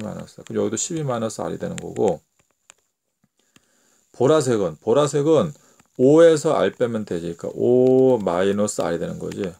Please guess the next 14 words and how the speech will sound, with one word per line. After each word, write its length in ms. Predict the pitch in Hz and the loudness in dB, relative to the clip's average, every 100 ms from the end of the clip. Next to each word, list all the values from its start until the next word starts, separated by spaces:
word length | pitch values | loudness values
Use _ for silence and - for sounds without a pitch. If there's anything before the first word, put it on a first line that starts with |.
| _ - | _ -14
오 200 | - 90 | -10 -8
마이너스 500 | - 78 82 - - | -10 -12 -14 -12 -12
R. 100 | 78 | -6
따라서 500 | 113 113 107 113 73 _ _ _ _ _ | -2 0 2 2 0 _ _ _ _ _
오 220 | - 120 135 | -2 2 2
마이너스 480 | 139 135 131 - | 4 2 2 0
R하고 420 | 95 87 90 101 110 | 0 2 0 0 -2
십이 260 | - 175 | -2 -2
마이너스 380 | 156 143 131 - | 0 0 -2 -2
R 200 | 90 92 | -2 -2
더하면 360 | - 85 90 95 | -4 -6 -4 -4
십삼이 440 | - - 165 160 | -6 -6 -6 -4
나오는 260 | 117 87 78 | -4 -6 -8
거야. 240 | 78 - | -16 -18